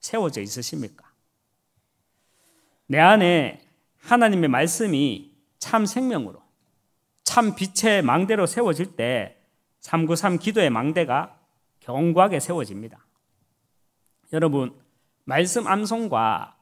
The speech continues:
또 묵상은 다르죠. 저는 이사야서 사십구 장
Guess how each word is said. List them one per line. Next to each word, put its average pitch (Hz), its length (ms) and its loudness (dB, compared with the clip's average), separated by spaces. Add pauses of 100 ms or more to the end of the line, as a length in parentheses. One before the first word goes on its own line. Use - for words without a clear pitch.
(540)
또 139 100 -4
묵상은 143 720 -4 (320)
다르죠. 123 420 -10 (1120)
저는 180 240 2
이사야서 175 420 4
사십구 156 540 -2
장 139 340 -4